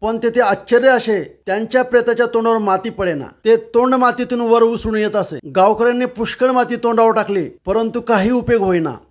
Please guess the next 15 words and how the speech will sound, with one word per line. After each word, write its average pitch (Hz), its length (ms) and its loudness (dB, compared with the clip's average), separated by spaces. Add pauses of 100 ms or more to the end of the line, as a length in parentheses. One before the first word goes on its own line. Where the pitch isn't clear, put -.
तेव्हा 226 200 2
गावातील 233 520 2
लोक 240 200 4
म्हणाले, 202 380 -2 (840)
"यांना 202 360 0
जिवंत 247 480 0
म्हणावे 226 380 2
तर 233 160 -2
नाडी 220 260 2
चालत 214 300 0
नाही 151 340 -6
व 214 180 0
श्वासोश्वासही 220 680 0
बंदच 208 380 0
आहे, 156 220 0